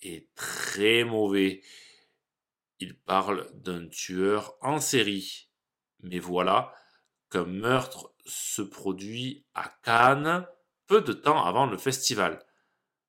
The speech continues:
Or, ce meurtre reproduit les meurtres du film d'Odile de Ré. Les journalistes s'intéressent alors au film.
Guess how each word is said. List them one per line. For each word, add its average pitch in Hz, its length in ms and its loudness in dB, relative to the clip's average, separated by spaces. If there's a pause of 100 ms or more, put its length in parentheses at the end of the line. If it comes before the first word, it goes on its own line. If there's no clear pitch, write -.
(500)
Or, 170 200 0
ce - 180 0
meurtre 165 680 0
reproduit 156 1200 -2 (240)
les 156 480 2
meurtres 120 680 -2
du 104 220 -10
film 117 460 -8
d'Odile 98 640 -4
de 110 120 0
Ré. 104 280 2 (960)
Les 85 220 -12
journalistes 95 960 -2
s'intéressent 85 960 -6 (160)
alors 87 400 0
au 90 80 -2
film. 101 480 -6